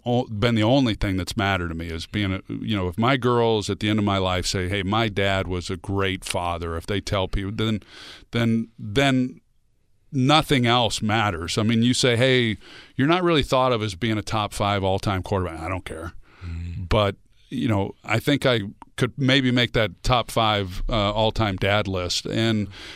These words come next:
Speaker 1: so that's what, that's what motivates me. That's what matters to me. Uh, all the other stuff, because our, our story is gonna be told by those who know us best. It's not gonna be the people who,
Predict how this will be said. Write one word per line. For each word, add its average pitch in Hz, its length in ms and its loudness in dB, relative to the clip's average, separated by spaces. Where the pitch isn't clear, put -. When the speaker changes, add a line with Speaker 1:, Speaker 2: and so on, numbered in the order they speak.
Speaker 1:
so 143 180 0
that's 170 260 2
what, 117 280 0
that's 160 240 2
what 131 140 2
motivates 110 580 0
me. 113 80 2
That's 113 160 -2
what 117 80 0
matters 104 400 0
to - 80 -4
me. 104 280 2
Uh, 101 300 2
all 139 260 2
the 127 140 2
other 110 160 2
stuff, 113 480 -2
because 127 280 0
our, 170 300 2
our 170 180 2
story 120 460 0
is 92 100 -6
gonna 98 140 -4
be 92 100 -6
told 92 300 -4
by 90 160 -2
those 92 280 -4
who 95 80 -6
know 87 220 -6
us - 120 -10
best. - 480 -12
It's 113 160 -2
not 147 200 0
gonna 117 160 0
be 104 200 -2
the 90 120 -6
people 92 460 -2
who, 90 280 -2